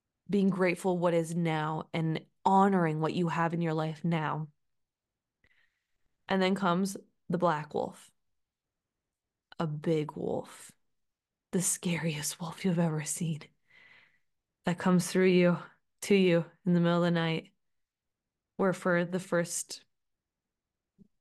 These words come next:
as they're coming to you, all you can see are these yellow piercing eyes. And you don't even know how big it's coming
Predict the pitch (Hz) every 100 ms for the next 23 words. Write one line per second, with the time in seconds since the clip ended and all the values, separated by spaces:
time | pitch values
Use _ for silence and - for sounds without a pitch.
0 | _ _ _ 202 185 175 180 175 175 170
1 | 175 185 185 160 160 160 156 160 160 165
2 | 156 165 160 165 156 156 151 - - 156
3 | - 190 175 147 143 143 - - - _
4 | _ _ _ _ _ _ _ _ _ _
5 | _ _ - 170 165 160 156 151 156 160
6 | - - 160 156 156 165 170 - 156 151
7 | 156